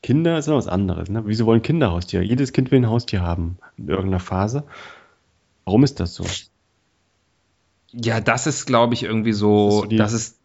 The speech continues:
Speaker 1: die Verlängerung der Puppen.
Speaker 2: Kinder mögen einfach immer, also Kinder mögen Tiere. So. Das ist, das ist einfach mal ganz simpel Fakt.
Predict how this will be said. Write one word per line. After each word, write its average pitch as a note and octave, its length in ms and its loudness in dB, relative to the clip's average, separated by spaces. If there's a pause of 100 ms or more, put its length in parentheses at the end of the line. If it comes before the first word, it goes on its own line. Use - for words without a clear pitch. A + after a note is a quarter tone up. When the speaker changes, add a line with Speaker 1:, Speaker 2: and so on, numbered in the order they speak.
Speaker 1:
die G2+ 40 -6
Verlängerung A2+ 640 6
der G#2 120 -2
Puppen. G#2 340 0
Speaker 2:
Kinder D3 200 2
mögen B2+ 340 6
einfach A2 300 4
immer, A2 320 4
also G#2 180 -2
Kinder B2+ 260 4
mögen G#2+ 280 4
Tiere. F2+ 520 -4 (300)
So. E2 320 -12 (380)
Das F#2+ 140 -8
ist, - 280 -4
das G#2+ 140 2
ist G2 140 -2
einfach G2 300 0
mal F#2+ 460 4 (400)
ganz G2 260 -2
simpel G2 300 0
Fakt. - 500 -6